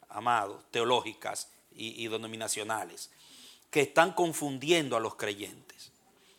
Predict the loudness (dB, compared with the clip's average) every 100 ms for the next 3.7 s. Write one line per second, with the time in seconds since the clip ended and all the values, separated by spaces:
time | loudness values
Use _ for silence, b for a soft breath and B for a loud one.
0 | b -2 4 4 4 2 4 2 2 4
1 | 6 8 10 10 10 6 4 0 B B
2 | B 0 4 4 4 2 4 4 4 4
3 | 8 10 8 6 -2 -4